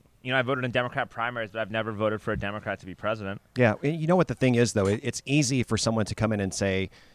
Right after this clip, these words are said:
Speaker 2: uh, "Because you have these people, we're not gonna consider you." But the real issue, uh, if, if I'm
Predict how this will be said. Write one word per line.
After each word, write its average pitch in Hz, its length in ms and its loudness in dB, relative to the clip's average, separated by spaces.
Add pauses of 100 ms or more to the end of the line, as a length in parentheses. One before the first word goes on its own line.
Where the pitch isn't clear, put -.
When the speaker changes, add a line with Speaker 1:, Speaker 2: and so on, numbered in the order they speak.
(120)
Speaker 2:
uh, 101 240 2 (140)
"Because 143 340 4
you 139 100 0
have 123 220 4
these 110 180 -2
people, 110 360 -2
we're 107 100 6
not 107 160 0
gonna 95 140 -4
consider 98 400 -2
you." 87 180 -6
But 107 160 -2
the - 80 -4
real 131 400 0
issue, 101 560 -4
uh, 98 300 -2
if, - 160 -12 (100)
if 104 140 0
I'm 98 200 0